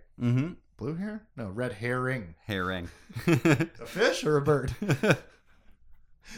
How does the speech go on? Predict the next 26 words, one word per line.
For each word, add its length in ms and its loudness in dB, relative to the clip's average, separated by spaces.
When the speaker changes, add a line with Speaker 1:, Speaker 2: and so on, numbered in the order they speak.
Speaker 2:
Is 120 -6
it? 1300 8
<laughs> 800 -12
Listen, 440 4
okay. 480 2
Speaker 1:
Just 160 -4
combine 320 8
the 60 2
two. 60 0
Speaker 2:
Listen 260 10
Speaker 1:
Blue 100 8
Speaker 2:
to 60 8
Speaker 1:
heron. 180 8
Speaker 2:
this. 280 4
I 320 8
said 380 0
the 100 2
weirdest 680 0
thing 240 0
yesterday. 540 -4
I 200 4
was 240 2
trying 400 0
to 60 -6
figure 460 -2
out 240 2